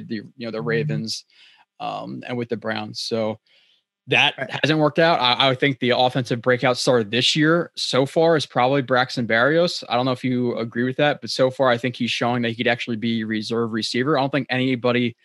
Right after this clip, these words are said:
Speaker 1: other than that, on the offense is really breaking out. I, I think the only other guy on offense who's been really impressive,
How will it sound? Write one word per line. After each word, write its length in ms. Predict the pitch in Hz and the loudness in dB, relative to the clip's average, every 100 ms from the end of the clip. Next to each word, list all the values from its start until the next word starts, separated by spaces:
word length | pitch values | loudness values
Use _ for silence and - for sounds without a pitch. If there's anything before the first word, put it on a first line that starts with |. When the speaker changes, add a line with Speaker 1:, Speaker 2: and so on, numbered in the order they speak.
| _ _ - | _ _ 0
Speaker 1:
other 160 | 143 | 2
than 220 | 135 131 117 | 4 2 2
that, 240 | 117 120 | 2 2
on 140 | 120 | 0
the 100 | 117 | 0
offense 360 | 117 120 120 113 | 2 2 -2 -8
is 80 | 113 | -4
really 180 | 123 110 | -4 -4
breaking 520 | - 113 117 117 107 | -4 -2 -2 -2 0
out. 240 | 117 110 - | 0 0 -2
I, 260 | 110 101 | -2 -2
I 40 | 120 | -2
think 180 | 131 120 | -4 -4
the 80 | |
only 260 | 127 123 117 | -4 -2 -4
other 180 | - 117 | -2 -2
guy 200 | 113 113 | 0 0
on 120 | 117 | 0
offense 360 | 110 113 117 110 | -2 -4 -4 -6
who's 120 | 117 | -6
been 120 | 113 | -6
really 180 | 113 113 | -4 -4
impressive, 580 | 104 - 117 - 110 104 | -4 -2 -4 -2 -4 -6